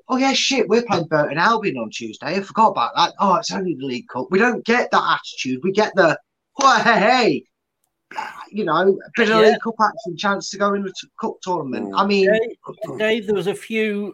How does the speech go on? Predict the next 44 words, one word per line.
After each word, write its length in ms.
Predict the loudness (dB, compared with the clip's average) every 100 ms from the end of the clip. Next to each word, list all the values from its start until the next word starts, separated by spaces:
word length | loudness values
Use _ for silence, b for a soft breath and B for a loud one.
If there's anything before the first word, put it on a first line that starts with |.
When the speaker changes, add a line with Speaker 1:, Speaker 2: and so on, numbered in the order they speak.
| -12
Speaker 2:
few 240 | -6 -4
years 380 | 2 4 4 4
ago, 420 | -2 -2 0 0
well, 400 | -2 -4 -4 -4
it 60 | -4
wasn't 300 | -6 -6 -4
that 140 | -4
long 180 | -4 -6
ago, 200 | -4 -4
Man 220 | -2 -2
United 560 | -2 -4 -4 -6 -6 -8
didn't 300 | -8 -10 -14
appear 320 | -8 -6 -4
in 80 | -4
the 100 | -4
F 220 | -6 -6
A 160 | -10 -10
Cup 300 | -12 -14 -14 _ _ _ _ _
because 360 | -8 -6 -4 -2
Speaker 1:
Yeah, 160 | -2
Speaker 2:
of 60 | 0
a 20 |
Speaker 1:
that 100 | 0
Speaker 2:
commitment 420 | 0 -4 -8 -12 -10
in 100 | -8
the 80 |
world, 480 | -6 -6 -6 -8 -10 -18 _
in 160 | -6 -4
the 100 | -4
World 320 | -4 -4 -6
Series 460 | -8 -6 -4 -4 -6
or 80 | -8
whatever 240 | -2 -2
Speaker 1:
That's 120 | 0
Speaker 2:
it 40 | -2
Speaker 1:
a 20 |
Speaker 2:
happened 180 | -2 -2
to 180 | -2 0
be. 60 |
Speaker 1:
stupid 400 | 2 2 0 -6
fault. 340 | -2 0 0 0
That 180 | -2 -2
Speaker 2:
Yeah. 120 | 2
Speaker 1:
I, 300 | 6 6 6